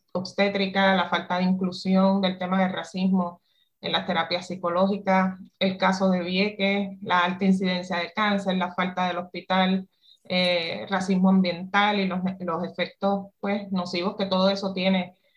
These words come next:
en la salud. Les pregunto, eh, reconociendo que, que, que los datos son sumamente importantes, no tan solo para, para trabajar estudios, eh, pero también para crear política pública,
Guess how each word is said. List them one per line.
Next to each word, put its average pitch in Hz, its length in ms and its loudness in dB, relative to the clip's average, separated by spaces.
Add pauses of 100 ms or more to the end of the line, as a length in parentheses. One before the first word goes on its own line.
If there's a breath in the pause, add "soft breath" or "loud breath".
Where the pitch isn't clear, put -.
(120 soft breath)
en 190 160 4
la 190 100 4
salud. 190 540 0 (320)
Les 190 200 -4
pregunto, 196 880 -2
eh, 165 320 -4
reconociendo 190 840 2
que, 196 420 -2 (100)
que, 175 480 -2
que 180 120 2
los 175 220 2
datos 185 380 0
son 220 460 -2 (380)
sumamente 202 520 2
importantes, 190 680 -2 (220)
no 165 180 -8
tan 208 140 -2
solo 190 260 2
para, 175 440 -2
para 175 300 -6
trabajar 160 400 0
estudios, 190 680 -2 (420 soft breath)
eh, 175 240 0
pero 180 180 0
también 165 320 -2
para 196 240 0
crear 175 260 -2
política 175 440 -4
pública, 190 560 -2